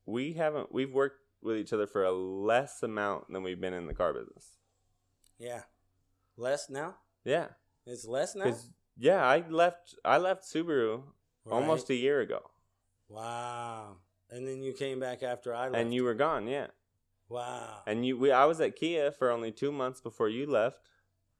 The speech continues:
Speaker 2: Either way, we killed it the months we
Speaker 1: Oh,
Speaker 2: were
Speaker 1: yeah,
Speaker 2: together,
Speaker 1: no, we
Speaker 2: bro.
Speaker 1: were, we're a good team.
Speaker 2: Either way,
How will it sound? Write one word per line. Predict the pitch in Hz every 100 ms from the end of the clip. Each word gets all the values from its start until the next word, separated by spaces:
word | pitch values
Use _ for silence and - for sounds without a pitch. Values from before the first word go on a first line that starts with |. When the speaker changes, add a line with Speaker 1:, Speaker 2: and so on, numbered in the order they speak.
| _ _ _ -
Speaker 2:
Either | 127 127
way, | 127 147 139
we | 143
killed | 139 147 170 131
it | 110
the | 117
months | 127 123 -
we | 139
Speaker 1:
Oh, | 131 101
Speaker 2:
were | 104
Speaker 1:
yeah, | 135
Speaker 2:
together, | 143
Speaker 1:
no, | 147 135
we | 139
Speaker 2:
bro. | 139 143
Speaker 1:
were, |
we're | 139 143
a |
good | 143 143
team. | - 156 - - _
Speaker 2:
Either | 139 147 139
way, | 135 131 127